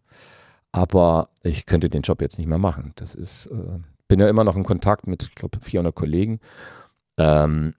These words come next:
und im Austausch und was die jetzt da mittlerweile so, äh, erleben müssen und, ähm,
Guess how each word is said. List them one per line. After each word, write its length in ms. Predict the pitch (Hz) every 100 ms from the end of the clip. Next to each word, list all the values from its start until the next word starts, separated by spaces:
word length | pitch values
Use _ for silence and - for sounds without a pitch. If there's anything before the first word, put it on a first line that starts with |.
| _ _ _ _ _ -
und 140 | 95
im 120 | 90
Austausch 540 | 78 90 - 110 113 -
und 160 | 87
was 140 | 82 -
die 140 | 98
jetzt 240 | 85 -
da 100 | -
mittlerweile 480 | 82 85 87 80 82
so, 320 | 80 82 80 76 _ _ _ _ _ _ _
äh, 80 | 87 80 80 -
erleben 340 | 90 85 98
müssen 420 | 98 107 107 110 104
und, 240 | 87 82 _ -
ähm, 500 | - 76 76 76 76